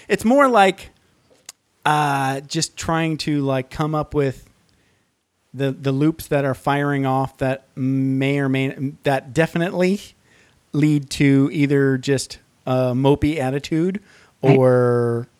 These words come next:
Speaker 1: you know, you know, say, like, hmm, I wanna come up with one.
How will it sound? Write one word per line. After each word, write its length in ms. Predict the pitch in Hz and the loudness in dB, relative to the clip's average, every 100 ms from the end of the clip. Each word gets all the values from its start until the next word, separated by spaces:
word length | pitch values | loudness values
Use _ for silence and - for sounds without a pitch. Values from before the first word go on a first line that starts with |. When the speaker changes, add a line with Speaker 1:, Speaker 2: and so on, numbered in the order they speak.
| _ | _
Speaker 1:
you 120 | 143 139 | -6 -4
know, 220 | 127 123 - - - - | -2 -6 -12 -20 -18 -6
you 100 | 220 | -4
know, 100 | 185 | -4
say, 760 | - - - 175 170 165 160 | -12 -14 -2 2 2 2 2
like, 440 | 156 151 143 143 - - _ | 2 2 0 -2 -12 -20 _
hmm, 160 | 127 110 117 | -8 -8 -10
I 140 | 135 120 | -8 -6
wanna 240 | 127 123 | -4 -6
come 220 | - 127 | -8 -8
up 120 | 123 123 | -6 -8
with 180 | 113 | -10
one. 320 | 135 117 110 | -10 -10 -12